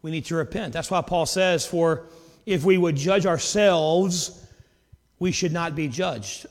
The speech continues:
of others." You know what he's saying there? If you judge yourself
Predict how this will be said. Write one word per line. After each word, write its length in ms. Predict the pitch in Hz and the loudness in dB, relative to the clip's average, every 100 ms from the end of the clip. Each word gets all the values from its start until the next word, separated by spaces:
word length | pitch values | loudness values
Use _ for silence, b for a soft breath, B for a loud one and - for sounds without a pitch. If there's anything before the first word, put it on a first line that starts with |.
| - | -10
of 140 | 143 160 | -6 -4
others." 320 | 190 127 120 | -4 -4 -2
You 60 | |
know 60 | 190 | 2
what 100 | 185 | 2
he's 100 | 170 | 2
saying 260 | 190 196 208 | 2 0 2
there? 340 | 220 240 202 - b b b b b - | 0 -2 -6 -16 b b b b b -8
If 180 | 147 151 | -6 -2
you 160 | 254 | 0
judge 420 | 196 147 202 165 | 0 2 0 0
yourself 680 | 165 185 - 190 180 185 180 | 0 -2 0 0 0 0 -4